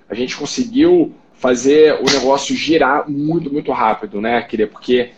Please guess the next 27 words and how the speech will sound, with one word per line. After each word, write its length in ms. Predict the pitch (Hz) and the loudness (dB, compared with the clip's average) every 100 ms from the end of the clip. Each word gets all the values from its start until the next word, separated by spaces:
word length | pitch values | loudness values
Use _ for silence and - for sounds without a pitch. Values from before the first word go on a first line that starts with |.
| _ | _
a 120 | - | -6
necessidade 760 | 127 - 131 - 127 131 127 - | -4 -4 -6 -4 -2 -2 -4 -2
é 140 | 139 | 0
muito 300 | 147 139 - | 0 -2 -6
grande. 440 | 120 120 113 107 104 | -6 -4 -4 -8 -8
Já 140 | 120 | -6
naquele 220 | 127 127 | -6 -6
momento 420 | 123 123 120 120 113 | -6 -6 -6 -2 0
era, 480 | 123 135 147 147 - | 2 2 0 -4 -8
hoje 180 | 120 120 | -8 -8
continua 320 | 123 127 131 | -10 -8 -8
sendo. 240 | 131 113 | -6 -10
Então, 240 | 107 117 120 _ _ _ | -8 -8 -10 _ _ _
quando 200 | 123 131 | -8 -6
existe 300 | 127 135 131 | -4 -4 -4
uma 140 | 135 135 | -4 -2
demanda, 640 | 131 123 127 147 127 113 | -2 -2 -4 -4 -2 0
né, 80 | 117 | 0
uma 160 | 120 | -2
necessidade 500 | 123 113 - 120 120 | -4 -6 -4 -2 -2
muito 360 | 123 156 160 151 | -4 -6 -8 -4
grande 380 | 131 139 131 - | 0 0 -2 -4
por 200 | 120 123 | -2 2
algo 400 | 135 135 107 - | 2 0 -4 -8
como 220 | 120 120 | -6 -4
Missão 300 | 120 - 110 | -6 -6 -8
covid, 580 | 113 104 127 151 113 | -8 -4 -2 -2 -6